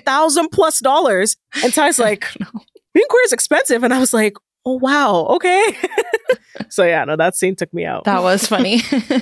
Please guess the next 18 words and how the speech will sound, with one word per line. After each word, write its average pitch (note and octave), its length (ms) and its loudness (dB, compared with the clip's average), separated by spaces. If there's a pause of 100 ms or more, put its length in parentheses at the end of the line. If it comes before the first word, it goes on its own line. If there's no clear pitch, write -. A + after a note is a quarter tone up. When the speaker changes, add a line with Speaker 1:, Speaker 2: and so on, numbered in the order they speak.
(720)
Speaker 2:
I G3 60 -4
like G3 160 0
that G3 120 -2
they G3 220 0
Speaker 1:
<laughs> - 20 0
Speaker 2:
incorporated F#3 640 0
some F#3+ 160 0
humor. F3 400 2
Well, F#3+ 80 -2
they G3+ 140 0
incorporate A#3 420 -2
humor F#3 240 -2
basically D3 400 -4
in C3 100 -4
everything, A2+ 380 -4
which - 160 -8
is - 140 -10
fun. - 320 -8